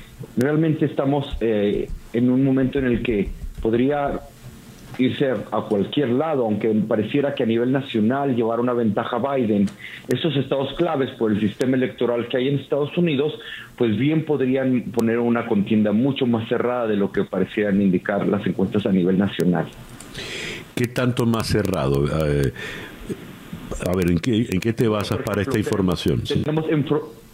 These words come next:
Speaker 1: sí, claro, en Florida, por ejemplo, para ser específicos, eh, tenemos a Biden con una ventaja de cuarenta y seis cuarenta y nueve. Eh, pero esto es dentro del margen de error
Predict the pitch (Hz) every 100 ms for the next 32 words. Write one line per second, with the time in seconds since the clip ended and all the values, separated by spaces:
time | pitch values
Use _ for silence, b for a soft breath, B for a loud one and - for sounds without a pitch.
0 | - 185 139 135 113 101 113 117 104 110
1 | 113 127 - 123 104 139 131 135 127 113
2 | 110 104 101 98 - 107 135 120 107 98
3 | B B B - 98 - 107 110 117 113
4 | - 104 98 92 92 117 131 110 110 113
5 | 110 98 107 117 110 110 98 90 98 95
6 | 131 117 - 120 104 95 92 90 117 104
7 | 80 - B B B B 107 110 - 139
8 | 143 160 160 180 135 139 147 131 123 110
9 | 104 120 - 120 104 120 170 104